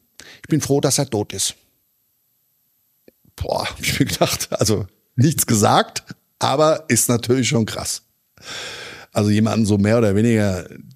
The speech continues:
hat ihm zwar nicht den Tod gewünscht, aber wenn man darüber froh ist, na ja, also ich sag's mal so, ist das auch nicht viel besser. Ich hab das erstmal unkommentiert gelassen. Sie hat das dann aber wirklich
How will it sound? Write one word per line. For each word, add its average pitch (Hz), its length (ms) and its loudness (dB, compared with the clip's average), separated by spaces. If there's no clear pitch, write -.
hat 107 220 0
ihm 110 120 4
zwar 104 180 2
nicht 107 160 0
den 98 120 2
Tod 113 260 2
gewünscht, 123 520 2
aber 104 440 0
wenn 107 100 2
man 107 120 2
darüber 101 340 2
froh 127 280 0
ist, 165 180 0
na 101 120 2
ja, 120 220 2
also 110 180 -2
ich 98 60 -2
sag's 107 200 0
mal 98 120 2
so, 117 260 2
ist 120 160 -2
das 104 100 2
auch 110 140 2
nicht 147 140 0
viel 160 100 2
besser. 160 440 0
Ich - 60 -8
hab - 100 -2
das 147 140 4
erstmal 143 280 2
unkommentiert 98 600 0
gelassen. 101 360 -2
Sie 110 120 0
hat 123 100 -2
das 139 140 -2
dann 117 140 -2
aber 107 360 -2
wirklich 117 500 -2